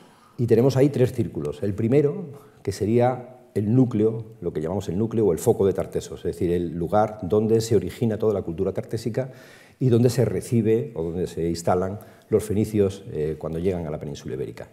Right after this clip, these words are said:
y la que se desarrolla mucho más rápido, sobre todo por la agricultura, porque se organizan, eh, muchísimos poblados en el entorno de, ese, de, de lo fértil que es todo el valle de Guadalquivir,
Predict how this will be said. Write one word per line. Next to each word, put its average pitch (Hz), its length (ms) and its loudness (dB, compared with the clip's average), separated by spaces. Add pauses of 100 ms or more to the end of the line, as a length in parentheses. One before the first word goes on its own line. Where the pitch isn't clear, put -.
y 110 140 -2
la - 120 0
que 87 100 -4
se - 120 -2
desarrolla 87 520 0
mucho 85 220 -6
más 76 140 -6
rápido, 65 340 -8 (240)
sobre 104 200 0
todo 123 140 8
por 113 100 4
la 104 60 4
agricultura, 104 580 0 (680)
porque 110 480 4
se 87 260 0
organizan, 98 580 0
eh, 90 100 -6
muchísimos 101 460 -2
poblados 92 480 0
en 85 60 -6
el 87 80 -4
entorno 90 360 0
de, 87 80 0
ese, 87 260 0
de, 82 220 -2
de 76 480 -10
lo - 140 -14
fértil 113 540 -2
que 78 120 -4
es 82 100 -6
todo 82 140 -2
el 78 80 -4
valle 87 140 -2
de 73 60 -2
Guadalquivir, 90 600 -6